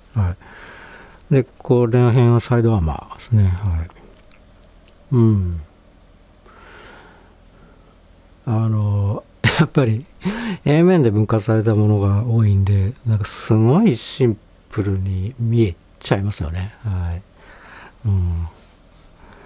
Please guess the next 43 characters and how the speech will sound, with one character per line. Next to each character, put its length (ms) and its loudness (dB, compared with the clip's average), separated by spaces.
こ 100 -6
れ 80 2
車 140 2
載 180 0
機 100 0
銃 80 -2
で 100 -4
す 120 -4
ね。 180 2
は 200 -2
い。 80 -8
ま 100 2
あ、 60 4
相 140 4
変 100 4
わ 80 2
ら 40 4
ず、 260 2
あ 380 0
の、 60 4
エ 60 6
ム 120 4
ツ 160 0
ー 40 0
重 220 0
機 160 -12
関 180 -2
銃 120 -10
っ 40 -14
て 160 -18
感 140 -2
じ 80 -6
で 40 -6
す 220 -12
ね。 100 -6
<laughs> 340 -10
ロ 140 2
ン 40 -2
グ 80 -4
セ 140 -2
ラ 120 -6
ー 60 -20
の。 120 -18